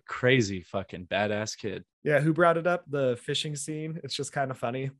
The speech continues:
Speaker 2: He's just chilling with, like, a little fishing rod, <laughs> the big Transformer.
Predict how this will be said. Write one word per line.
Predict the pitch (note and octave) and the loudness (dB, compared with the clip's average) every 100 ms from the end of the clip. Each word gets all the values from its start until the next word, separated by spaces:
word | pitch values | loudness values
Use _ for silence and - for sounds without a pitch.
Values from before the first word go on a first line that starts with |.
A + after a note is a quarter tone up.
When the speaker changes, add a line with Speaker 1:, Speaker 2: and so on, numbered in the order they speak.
| _ | _
Speaker 2:
He's | C#3+ B2+ | -6 -6
just | C3 - | -6 0
chilling | C#3 B2+ C3+ | 8 8 8
with, | C3 | 4
like, | C3 | 0
a | C3+ | 0
little | C3 B2+ | 0 0
fishing | - C3 D3 B2+ | 2 2 2 6
rod, | B2+ C#3 F#3 E3 | 8 10 8 8
<laughs> | B3+ A#3 A3+ A3 D#3+ | 6 8 6 4 2
the | F3 | 2
big | D#3 D#3 | 2 -2
Transformer. | E3 C#3+ C#3 C#3 C#3 D3 | -2 -4 -6 -4 -4 -4